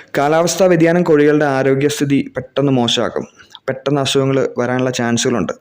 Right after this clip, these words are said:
അപ്പോൾ നമ്മൾ പ്രതിരോധം എന്ന രീതിയിൽ എടുക്കേണ്ടതായിട്ടുള്ള കുറച്ച് പ്രിക്കോഷൻസ് ഉണ്ട്. അതിൽ തന്നെ ഏറ്റവും പ്രധാനപ്പെട്ട കാര്യം എന്ന് പറയുന്നത് കോഴികൾക്ക് ഒരു ഡോസ് വാക്സിൻ കൊടുക്കുക എന്നുള്ളതാണ്. നിങ്ങൾ ആർ ടു ബി വാക്സിനേഷൻ ചെയ്തുകൊണ്ടിരിക്കുന്ന വ്യക്തിയാണെന്നുണ്ടെങ്കിൽ ആറ് മാസത്തെ ഗ്യാപ്പിലാണ് ആർ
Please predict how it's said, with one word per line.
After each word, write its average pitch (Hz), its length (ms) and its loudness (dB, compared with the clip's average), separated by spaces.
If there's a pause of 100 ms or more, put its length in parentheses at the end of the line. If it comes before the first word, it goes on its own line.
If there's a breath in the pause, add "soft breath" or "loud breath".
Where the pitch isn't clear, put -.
അപ്പോൾ 135 120 -4
നമ്മൾ 156 380 0 (420 loud breath)
പ്രതിരോധം 185 560 4
എന്ന 170 120 2
രീതിയിൽ 143 560 2
എടുക്കേണ്ടതായിട്ടുള്ള 127 680 -2
കുറച്ച് 123 200 -4
പ്രിക്കോഷൻസ് 120 560 -2
ഉണ്ട്. 98 140 -2 (640 soft breath)
അതിൽ 185 240 2
തന്നെ 202 140 4
ഏറ്റവും 185 360 2
പ്രധാനപ്പെട്ട 165 460 2
കാര്യം 151 260 4
എന്ന് 139 120 2
പറയുന്നത് 113 480 2 (100)
കോഴികൾക്ക് 139 440 4
ഒരു 139 160 6
ഡോസ് 135 280 2
വാക്സിൻ 135 440 0
കൊടുക്കുക 123 300 0
എന്നുള്ളതാണ്. 104 380 0 (440)
നിങ്ങൾ 139 180 0
ആർ 135 160 0 (100)
ടു 147 40 2
ബി 156 100 2 (100)
വാക്സിനേഷൻ 147 580 -2 (100)
ചെയ്തുകൊണ്ടിരിക്കുന്ന 131 580 2
വ്യക്തിയാണെന്നുണ്ടെങ്കിൽ 120 800 0 (440 soft breath)
ആറ് 160 280 2
മാസത്തെ 160 240 0
ഗ്യാപ്പിലാണ് 131 500 0
ആർ 113 120 0